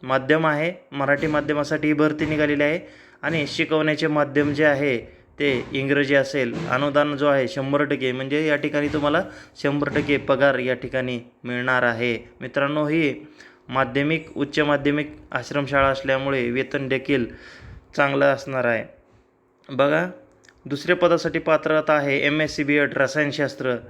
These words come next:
सेकंड क्लासमध्ये या ठिकाणी उत्तीर्ण असणं आवश्यक आहे. संवर्ग आहे इतर मागासवर्गीय ओबीसी आणि, अ, भजक एनटीसी, भज ब, एनटी ब,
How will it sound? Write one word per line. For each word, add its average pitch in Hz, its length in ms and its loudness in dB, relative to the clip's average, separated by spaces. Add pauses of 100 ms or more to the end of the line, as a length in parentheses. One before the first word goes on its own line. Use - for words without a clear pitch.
(480)
सेकंड 151 300 0
क्लासमध्ये 139 680 0 (100)
या 135 100 0
ठिकाणी 131 520 -2 (200)
उत्तीर्ण 135 380 -2
असणं 127 300 -2
आवश्यक 123 440 0
आहे. 120 280 0 (440)
संवर्ग 143 360 2
आहे 131 340 2 (360)
इतर 135 240 0
मागासवर्गीय 139 640 0
ओबीसी 131 640 0 (380)
आणि, 131 380 -2 (460)
अ, - 120 -2 (420)
भजक 139 460 2 (340)
एनटीसी, 139 760 0 (500)
भज 135 300 2 (380)
ब, 131 80 2 (400)
एनटी 143 540 0
ब, 131 100 0